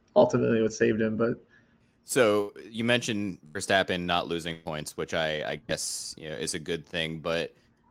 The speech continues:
Speaker 2: who do you think feels more relieved? The fact that Verstappen still has a four-point lead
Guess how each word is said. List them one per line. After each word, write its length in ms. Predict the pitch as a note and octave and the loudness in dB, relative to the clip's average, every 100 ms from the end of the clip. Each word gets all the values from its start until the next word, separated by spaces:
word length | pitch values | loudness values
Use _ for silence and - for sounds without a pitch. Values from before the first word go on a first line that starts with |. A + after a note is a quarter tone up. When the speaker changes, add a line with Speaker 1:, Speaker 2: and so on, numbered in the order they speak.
| _ _ | _ _
Speaker 2:
who 200 | C3+ C3+ | -4 2
do 60 | |
you 220 | C#3 C3 | 4 4
think 720 | B2+ - - G#2+ G#2 - - _ | 2 -2 -8 -6 -6 -10 -20 _
feels 960 | _ - G2+ F#2+ F2+ F2 - - - - _ _ _ _ _ - | _ -6 0 0 0 -4 -4 -4 -4 -6 _ _ _ _ _ -20
more 460 | G#2+ G#2 G#2+ G2 | -6 0 2 2
relieved? 800 | F#2 F2+ F#2 F#2 D#2 D2+ - - - | 2 0 0 -2 -4 -8 -12 -20 -10
The 100 | F2+ | -8
fact 400 | - F#2+ F#2+ F2+ - | -2 2 2 0 -6
that 340 | - F2 E2+ - _ _ _ _ _ _ _ | 0 2 2 -2 _ _ _ _ _ _ _
Verstappen 640 | G#2+ G#2 A2 G#2+ G#2+ A2+ A2+ | -6 0 4 4 4 0 0
still 320 | - G#2+ G#2 | 0 -2 2
has 220 | G#2 G2 | 0 0
a 40 | |
four-point 800 | G2 G#2 G2+ G#2+ - A2+ A2+ G#2+ | -8 -6 -6 -6 -6 -4 -4 -4
lead 500 | A2 A#2+ A#2+ A#2+ G#2 | -2 0 -2 -4 -10